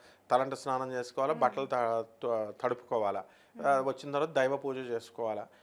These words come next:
Speaker 1: ఆ, చచ్చిపోయిన దాకా పన్నెండు రోజుల దాకా ఆత్మ అక్కడే తిరుగుతూ ఉంటది.
Speaker 2: అవును.
Speaker 1: మైలు ఉంటుంది.
Speaker 2: అవును
Speaker 1: ఆ పెద్ద
Speaker 2: అంటారు.
Speaker 1: మైల, చిన్న మైల ఇవన్నీ అయిపోవాలా. వాళ్ళు పెట్టినవి ఏమన్నా తిన్నా, వాళ్ళ దగ్గరికి వెళ్ళినా, అక్కడ అంత నెగిటివ్ వైబ్ అంకటుతా ఉంటుంది. ఆ నెగిటివిటీ ఆటోమేటిక్‌గా మన మీద పడుతుంది.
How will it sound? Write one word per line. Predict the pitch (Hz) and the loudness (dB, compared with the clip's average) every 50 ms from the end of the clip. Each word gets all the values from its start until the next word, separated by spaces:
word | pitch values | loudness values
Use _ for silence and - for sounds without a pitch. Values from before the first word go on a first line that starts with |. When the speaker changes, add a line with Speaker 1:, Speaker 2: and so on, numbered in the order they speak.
| _ _ - | _ _ -6
Speaker 1:
ఆ, | - | -2
చచ్చిపోయిన | 131 131 127 127 - 135 123 - - 160 156 147 151 | 0 0 0 0 0 -2 -4 -2 0 0 0 2 2
దాకా | 147 143 135 156 | 0 0 0 0
పన్నెండు | 151 - 143 131 139 139 131 131 | 0 0 0 0 0 -4 -4 -4
రోజుల | 135 131 135 143 139 | -4 -2 -4 -2 0
దాకా | 139 139 135 - 143 | 0 0 2 2 4
ఆత్మ | 131 123 127 131 - 147 131 | 4 6 4 4 2 -2 -6
అక్కడే | 117 - 131 131 | -6 -4 -4 -4
తిరుగుతూ | 131 - 123 123 120 120 - 123 113 | -4 -4 -6 -8 -8 -6 -4 -4 -4
ఉంటది. | 107 104 - 104 98 254 | -4 -6 -8 -4 -2 0
Speaker 2:
అవును. | 254 254 240 113 107 101 95 - | 0 0 -2 -6 -10 -16 -8 -4
Speaker 1:
మైలు | 127 131 139 147 151 147 | 0 0 0 0 0 -2
ఉంటుంది. | 127 117 117 110 113 107 101 98 - - | -2 -4 -4 -4 -4 -6 -6 -6 -4 -4
Speaker 2:
అవును | 254 247 240 175 | -4 0 2 4
Speaker 1:
ఆ | 131 | 4
పెద్ద | 131 208 - | 4 4 2
Speaker 2:
అంటారు. | 135 151 143 | 2 2 0
Speaker 1:
మైల, | 143 143 143 143 | 0 0 2 2
చిన్న | 143 139 - 139 135 | 0 0 -2 -6 -6
మైల | 135 139 139 135 139 | -4 -2 -2 0 0
ఇవన్నీ | 135 131 123 127 123 127 139 | 0 0 0 -2 -4 -4 -4
అయిపోవాలా. | 139 127 120 120 - 127 120 117 117 110 110 110 - - - _ _ - | -4 -4 -2 -2 -2 0 2 2 2 2 0 -2 -4 -8 -20 _ _ -2
వాళ్ళు | - 135 143 135 | 0 2 2 2
పెట్టినవి | 127 135 131 - 139 139 139 | 0 -2 -4 -4 -4 -2 -2
ఏమన్నా | 135 135 135 131 127 | -2 0 -2 -2 -4
తిన్నా, | 127 - 131 127 131 131 131 127 131 135 - - _ _ - | -4 -4 -4 -4 -2 -2 -2 -2 -4 -6 -10 -20 _ _ 0
వాళ్ళ | 135 135 135 | 2 2 2
దగ్గరికి | 131 135 131 139 131 - - | 0 -2 -4 -6 -8 -8 -8
వెళ్ళినా, | 120 113 117 127 123 127 123 127 123 127 131 - - _ _ - | -8 -6 -6 -6 -4 -2 -2 0 -2 -4 -6 -8 -14 _ _ -8
అక్కడ | - 131 156 151 | -4 0 2 4
అంత | 147 139 156 165 165 | 4 4 2 2 0
నెగిటివ్ | 208 180 147 143 160 180 226 220 | -2 -2 -2 -2 -2 -2 2 4
వైబ్ | 214 208 196 196 | 4 4 6 6
అంకటుతా | 196 170 165 - 175 160 - - 208 202 | 4 4 2 -2 -10 -14 -2 2 4 4
ఉంటుంది. | 175 147 139 127 120 110 113 | 4 2 -2 -6 -4 -2 0
ఆ | 131 | 0
నెగిటివిటీ | 143 147 151 156 175 175 226 220 220 214 | 0 0 0 -2 -4 -2 -2 -2 0 2
ఆటోమేటిక్‌గా | 240 226 190 180 202 196 196 196 208 214 240 233 | 4 6 6 4 4 0 -4 -4 -4 -2 -2 -2
మన | 226 196 185 | -2 -2 0
మీద | 180 175 170 | 0 0 0
పడుతుంది. | 165 - 139 131 - - 107 98 90 85 | 0 0 -2 -2 -4 -8 -12 -14 -14 -14